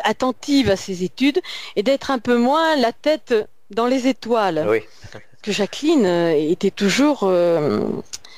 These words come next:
Speaker 1: elle était rarement là, on va dire. Elle avait l'air toujours d'être ailleurs. Et au moment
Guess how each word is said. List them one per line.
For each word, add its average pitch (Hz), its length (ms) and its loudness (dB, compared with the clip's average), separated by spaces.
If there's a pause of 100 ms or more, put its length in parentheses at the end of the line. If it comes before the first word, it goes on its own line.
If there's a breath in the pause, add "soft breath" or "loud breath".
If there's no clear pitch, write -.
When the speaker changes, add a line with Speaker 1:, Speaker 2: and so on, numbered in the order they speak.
(140 loud breath)
Speaker 1:
elle 202 160 2
était 208 140 0
rarement 190 480 0
là, 156 200 0
on 156 100 -2
va 156 120 0
dire. 143 220 -4 (100)
Elle 180 140 2
avait 202 140 0
l'air 220 160 0
toujours 240 360 0
d'être 208 240 -4
ailleurs. 175 300 0 (260 loud breath)
Et 226 80 2
au 269 80 2
moment 392 160 2